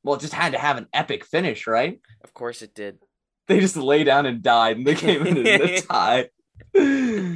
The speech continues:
Speaker 1: So, that's all there. So, a shockingly good game for a battle of mediocre and abysmal, but an anticlimactic ending nonetheless.
Speaker 2: I mean, just a really deflating performance at the end there.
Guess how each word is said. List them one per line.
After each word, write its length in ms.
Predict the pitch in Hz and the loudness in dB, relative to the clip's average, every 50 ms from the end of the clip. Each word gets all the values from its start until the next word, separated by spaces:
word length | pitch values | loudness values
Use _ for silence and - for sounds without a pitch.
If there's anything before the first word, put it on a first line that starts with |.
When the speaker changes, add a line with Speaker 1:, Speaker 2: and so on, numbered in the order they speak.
| 156 143 _ | -10 -12 _
Speaker 1:
So, 560 | - - - 165 160 151 147 143 123 - _ _ _ _ _ _ - | -16 -6 0 4 4 6 6 4 4 0 _ _ _ _ _ _ 0
that's 280 | - 175 170 170 - - | 2 4 4 2 2 0
all 260 | 117 104 101 101 92 | 2 2 2 0 0
there. 340 | 90 90 90 90 90 92 - _ _ _ _ _ _ _ _ _ _ _ _ _ _ _ _ _ _ _ - - - _ _ _ _ _ _ _ | -2 -4 -4 -4 -6 -8 -10 _ _ _ _ _ _ _ _ _ _ _ _ _ _ _ _ _ _ _ -16 -16 -16 _ _ _ _ _ _ _
So, 360 | - - 180 180 185 - - _ _ _ _ _ - - - - - - _ - | -4 0 2 2 2 0 -4 _ _ _ _ _ -20 -20 -18 -18 -18 -16 _ -4
a 100 | - 180 | -4 0
shockingly 500 | - 233 214 277 262 226 214 208 190 165 | 0 0 0 0 -2 -2 -2 0 0 2
good 200 | 160 165 151 - | 0 -2 0 0
game 280 | 151 127 123 123 113 | -2 -2 -2 -4 -4
for 120 | - 131 123 | -4 -4 -4
a 60 | 107 | -2
battle 340 | 95 113 113 110 101 101 104 | 0 0 0 0 0 -2 -6
of 100 | 104 107 | -6 -6
mediocre 640 | 107 107 107 104 101 101 98 98 98 - 104 90 | -8 -8 -8 -6 -6 -4 -4 -4 -4 -6 -6 -6
and 180 | - - 107 98 | -6 -8 -10 -10
abysmal, 520 | 92 - 120 120 117 - 104 87 85 85 _ - | -8 -6 -6 -6 -6 -8 -10 -12 -12 -12 _ -4
but 220 | - 123 110 101 - _ _ _ _ _ _ _ _ _ _ _ _ _ _ _ _ _ _ _ _ _ _ _ _ _ - - | -2 -2 -2 -2 -4 _ _ _ _ _ _ _ _ _ _ _ _ _ _ _ _ _ _ _ _ _ _ _ _ _ -8 -4
an 100 | 151 165 | -2 -2
anticlimactic 720 | 151 139 117 117 104 117 117 107 101 104 104 - 104 98 | -2 -2 -4 -6 -8 -6 -6 -6 -6 -8 -8 -8 -8 -10
ending 260 | 98 101 95 87 87 90 | -10 -10 -12 -12 -12 -14
nonetheless. 520 | 87 78 67 64 69 - - - - - | -14 -14 -12 -12 -12 -12 -12 -14 -16 -12
Speaker 2:
I 60 | 139 135 | -12 -10
mean, 200 | 139 139 139 139 | -8 -8 -10 -10
just 220 | 147 160 - - | -14 -16 -14 -14
a 60 | 160 | -14
really 300 | 135 127 139 147 139 135 | -12 -10 -10 -8 -10 -10
deflating 880 | 127 - 117 - - - - 113 117 127 135 131 120 107 101 98 95 95 _ _ _ | -12 -14 -18 -18 -18 -16 -10 -8 -6 -6 -6 -6 -8 -10 -10 -16 -20 -20 _ _ _
performance 680 | - 113 - - 110 101 104 101 98 92 90 - - | -18 -18 -18 -16 -14 -14 -14 -14 -16 -18 -20 -18 -20
at 140 | 95 _ - | -20 _ -18
the 160 | 101 95 95 | -18 -16 -16
end 280 | 98 95 101 101 98 | -16 -16 -16 -18 -18
there. 320 | 98 98 95 95 95 104 | -16 -14 -14 -14 -16 -18